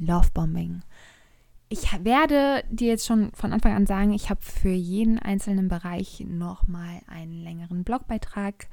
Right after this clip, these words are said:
geschrieben und werde dazu auch noch jeweils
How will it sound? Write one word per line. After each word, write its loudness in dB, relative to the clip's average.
geschrieben -6
und -8
werde -8
dazu -8
auch 2
noch 2
jeweils -8